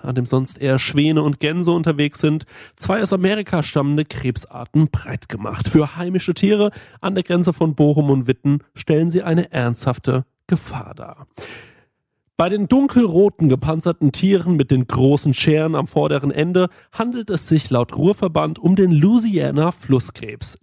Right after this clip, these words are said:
den Signalkrebs und den Kamba-Krebs. Alle drei Arten wurden vermutlich von Aquarienbesitzern ausgesetzt. Die Krebse stammen ursprünglich aus Nordamerika.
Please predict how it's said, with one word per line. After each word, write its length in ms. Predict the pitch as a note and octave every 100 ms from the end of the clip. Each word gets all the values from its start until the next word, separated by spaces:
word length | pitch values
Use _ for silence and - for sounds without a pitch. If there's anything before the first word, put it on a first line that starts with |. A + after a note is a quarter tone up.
| -
den 140 | F3+
Signalkrebs 960 | G#3 - G#3 A3+ A#3+ - F#3+ F#3 - -
und 260 | E3+ F#3 F#3
den 180 | F#3+
Kamba-Krebs. 1080 | - C3+ D3 B2 A2 A#2 - A#2+ - - - - - - -
Alle 240 | D3+ E3+
drei 260 | A3 - B2+
Arten 380 | A#2+ A#2+ - F3+
wurden 240 | D#3 D#3
vermutlich 560 | - C3+ C3+ - G3 -
von 160 | -
Aquarienbesitzern 1160 | - - - G3 A3+ F3 D3+ C3 C3+ C3 D3 D#3 - -
ausgesetzt. 760 | C3 - - - - - -
Die 60 | C#3
Krebse 360 | - F3+ D#3
stammen 300 | G3+ - E3 -
ursprünglich 600 | E3 F#3 - C3+ C3+ - _ _
aus 160 | F3+ -
Nordamerika. 880 | - - _ E3 D#3+ C3 - -